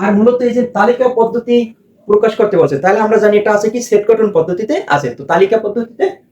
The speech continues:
প্রকাশ করব। দেখো এখানে আমি লিখতে পারি কি ওয়ান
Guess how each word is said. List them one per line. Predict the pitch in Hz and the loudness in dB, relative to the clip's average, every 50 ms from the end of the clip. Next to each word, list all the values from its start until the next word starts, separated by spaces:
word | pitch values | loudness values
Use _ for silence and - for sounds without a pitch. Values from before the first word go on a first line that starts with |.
| _ | _
প্রকাশ | 160 160 156 143 143 - | -2 -2 -2 -2 -4 -4
করব। | - 110 101 - _ _ _ _ | -8 -8 -8 -12 _ _ _ _
দেখো | - 220 233 233 208 | -6 -2 0 0 0
এখানে | 190 202 220 220 | 0 2 2 2
আমি | 214 214 190 | 2 4 2
লিখতে | 175 165 - 175 170 | 0 0 -2 -4 -2
পারি | 175 170 165 170 | 0 -2 0 -2
কি | 196 220 240 226 _ _ _ _ _ _ _ _ _ _ _ _ _ _ _ _ _ | -2 -4 -4 -8 _ _ _ _ _ _ _ _ _ _ _ _ _ _ _ _ _
ওয়ান | - 123 - - 180 | -2 0 0 0 0